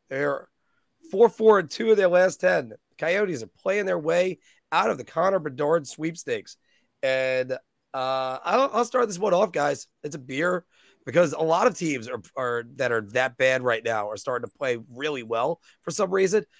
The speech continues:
Columbus, Columbus is, uh,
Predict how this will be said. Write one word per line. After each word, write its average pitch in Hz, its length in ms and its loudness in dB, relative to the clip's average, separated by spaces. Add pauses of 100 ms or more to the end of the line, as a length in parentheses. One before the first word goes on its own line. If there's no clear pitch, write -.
(140)
Columbus, 160 760 0 (280)
Columbus 175 580 2
is, 156 560 -2
uh, 123 200 -4